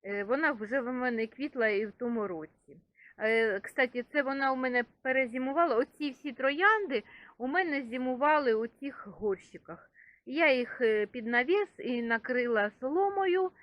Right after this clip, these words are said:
горщики обмотала і накрила, м, этим, мішковиною. І вони дуже гарно перезимували.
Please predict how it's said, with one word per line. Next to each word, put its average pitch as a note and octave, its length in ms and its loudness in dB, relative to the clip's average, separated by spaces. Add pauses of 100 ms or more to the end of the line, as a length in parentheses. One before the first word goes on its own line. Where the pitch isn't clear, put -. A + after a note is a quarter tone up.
(260)
горщики D#4 560 -2
обмотала D4+ 680 2
і E4+ 240 -2
накрила, C#4+ 760 0
м, A#3+ 400 -10
этим, G#3+ 520 -8
мішковиною. G#3+ 800 -8 (440)
І D#4+ 100 -4
вони G4 240 -2
дуже B3+ 300 -4
гарно A#3 480 -4 (100)
перезимували. G3 880 -8